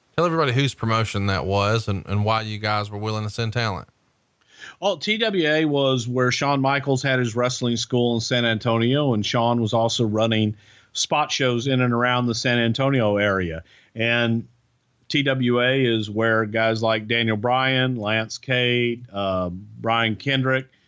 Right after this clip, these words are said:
Speaker 2: all those guys came out of the T W A. And we would, from time to time, send guys down to go and work the shows to help Shawn out.
Speaker 1: Well, let's talk about,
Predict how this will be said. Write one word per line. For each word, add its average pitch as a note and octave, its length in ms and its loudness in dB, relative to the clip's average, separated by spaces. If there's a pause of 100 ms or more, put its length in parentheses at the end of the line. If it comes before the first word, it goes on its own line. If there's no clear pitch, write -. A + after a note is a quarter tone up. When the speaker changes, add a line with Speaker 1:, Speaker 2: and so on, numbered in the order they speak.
(260)
Speaker 2:
all C3 180 0
those C3 200 0
guys B2 360 0
came B2 260 -2
out A#2 240 0
of A2 200 0
the A2 80 -6
T A2+ 220 -2
W G#2+ 380 0
A. F#2 380 0
And G2+ 340 0
we G#2+ 140 2
would, G2+ 180 -4
from G2+ 140 -4
time A2+ 260 0
to G2+ 80 -4
time, A#2 340 2
send A2 320 0
guys A2 340 2
down A2+ 420 0 (420)
to B2 80 0
go A#2+ 220 2
and A2 80 2
work A#2+ 220 0
the G#2+ 80 -8
shows A2+ 480 2
to A2+ 100 2
help A2 180 0
Shawn B2 260 0
out. D3 240 0 (1800)
Speaker 1:
Well, D3 160 -2
let's G3+ 220 -2
talk F#3 240 0
about, C3 440 -2